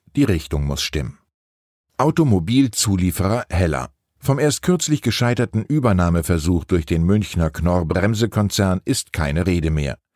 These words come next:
Jetzt hat die Hück-Familie einen anderen Käufer für ihren Automobilzulieferer Heller gefunden. Faurecia aus Nanterre, nordwestlich von Paris, übernimmt sechzig Prozent der Aktien.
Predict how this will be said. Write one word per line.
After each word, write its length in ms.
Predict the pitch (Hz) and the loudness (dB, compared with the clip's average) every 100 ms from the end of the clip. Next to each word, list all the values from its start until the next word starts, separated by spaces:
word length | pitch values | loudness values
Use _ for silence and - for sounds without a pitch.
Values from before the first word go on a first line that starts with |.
| _ - - | _ -20 -4
Jetzt 320 | 135 160 - | 0 0 0
hat 140 | 147 - | -2 0
die 180 | 135 120 | 2 2
Hück-Familie 800 | 160 - 95 90 85 90 110 - | 0 0 0 0 0 2 0 0
einen 220 | 110 123 | 0 0
anderen 440 | 135 139 104 90 | -2 0 0 0
Käufer 420 | 78 82 82 85 | 0 0 0 -2
für 120 | 78 85 | -2 -2
ihren 300 | 82 78 80 | -2 -2 -2
Automobilzulieferer 1300 | 87 82 80 80 76 101 104 - 92 85 82 80 80 | -2 -2 0 0 0 0 0 -2 -2 -2 -2 0 0
Heller 320 | 90 95 87 | 2 0 0
gefunden. 580 | 85 87 98 95 190 - _ - - - | -2 0 0 0 -2 -2 _ -20 -20 -8
Faurecia 640 | - 156 139 110 - 87 | 0 2 4 2 0 0
aus 280 | 76 85 - | 2 -2 0
Nanterre, 540 | 107 104 113 113 107 - _ _ - | 0 0 2 2 2 -2 _ _ -2
nordwestlich 640 | 127 117 147 - 110 101 | 0 2 0 0 -2 -2
von 180 | 95 90 | 0 0
Paris, 540 | 87 85 98 104 - | 0 2 2 2 0
übernimmt 420 | - 104 120 139 | -2 0 0 -2
sechzig 440 | - 104 - 90 76 | 0 -2 -2 -6 -6
Prozent 420 | 85 - 85 78 | -6 -2 -2 0
der 160 | 104 87 | -2 -2
Aktien. 480 | 82 - 80 65 | -6 -4 -4 -6